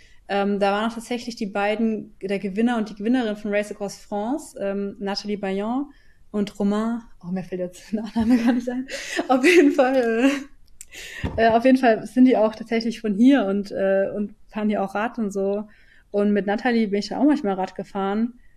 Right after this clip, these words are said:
Und ich fand das erst ein bisschen suspekt, auch so dieses Campen. Also Campen habe ich bis dato eigentlich noch gar nicht gemacht, fand ich auch nicht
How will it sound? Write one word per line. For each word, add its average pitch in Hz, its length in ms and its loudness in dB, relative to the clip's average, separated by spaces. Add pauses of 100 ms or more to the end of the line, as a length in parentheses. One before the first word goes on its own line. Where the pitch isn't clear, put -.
(260)
Und 214 160 0
ich 208 80 -8
fand 240 160 2
das 226 100 -6
erst 254 320 0
ein 262 60 6
bisschen 233 280 0
suspekt, - 640 -4
auch 175 140 -4
so 185 100 -8
dieses 175 400 -10
Campen. 202 440 -4 (100)
Also 175 220 -4
Campen 175 360 -6
habe 170 140 -4
ich 175 140 -10 (100)
bis - 140 -20
dato 170 260 -4
eigentlich 165 300 -6
noch - 80 -16
gar 180 160 -6
nicht 208 240 -4
gemacht, 220 420 -2
fand 180 180 -10
ich - 120 -12
auch - 120 -14
nicht 190 220 -8